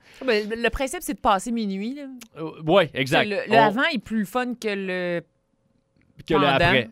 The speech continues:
Speaker 1: ou le après, ouais.
Speaker 2: Ouais, c'est ce qu'ils disent, hein.
Speaker 1: <laughs> Ça dépend dans quel
Speaker 2: Dans
Speaker 1: contexte, mais
Speaker 2: Ouais,
Speaker 1: bon.
Speaker 2: l'avant est plus le fun, des fois,
Speaker 1: <laughs>
Speaker 2: que le pendant. Euh,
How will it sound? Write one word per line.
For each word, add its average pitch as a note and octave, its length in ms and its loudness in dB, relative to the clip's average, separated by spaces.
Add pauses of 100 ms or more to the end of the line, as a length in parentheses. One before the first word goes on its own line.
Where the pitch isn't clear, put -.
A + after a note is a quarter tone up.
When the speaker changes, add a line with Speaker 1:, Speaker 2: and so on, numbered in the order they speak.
Speaker 1:
ou F#3 280 -6
le F3+ 100 0
après, D#3 400 -6
ouais. D3+ 260 -14
Speaker 2:
Ouais, C3 340 0
c'est A#2 60 -10
ce A#2 140 -6
qu'ils F3+ 80 -6
disent, B2+ 320 -4
hein. A#2 140 -6 (260)
Speaker 1:
<laughs> A3+ 80 2 (480)
Ça G#3+ 80 -2
dépend A3 300 -2
dans F3+ 200 -2
quel G3 200 0
Speaker 2:
Dans D#3+ 160 0
Speaker 1:
contexte, B3 320 -4
mais F3 120 -6
Speaker 2:
Ouais, C#3 200 4
Speaker 1:
bon. B2+ 60 0
Speaker 2:
l'avant C3 240 2
est D3+ 100 0
plus C3+ 140 -6
le B2 40 -4
fun, C#3+ 220 -2
des A#2+ 160 0
fois, A2+ 180 -4 (200)
Speaker 1:
<laughs> G3+ 300 -4
Speaker 2:
que A#2+ 60 -2
le A#2+ 100 -2
pendant. A#2 400 2 (440)
Euh, G#2+ 340 -6